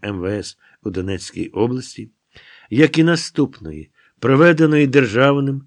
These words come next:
науково-дослідним експертно-криміналістичним центром управління М В С України,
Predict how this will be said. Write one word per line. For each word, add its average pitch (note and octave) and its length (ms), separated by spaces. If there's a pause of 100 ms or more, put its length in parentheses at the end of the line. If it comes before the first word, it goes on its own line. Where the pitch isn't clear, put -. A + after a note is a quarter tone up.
(220)
науково-дослідним C3 1300
експертно-криміналістичним C3+ 2500
центром A2 720
управління F#2+ 720
М F2+ 160
В D#2+ 60
С E2+ 240
України, G2+ 580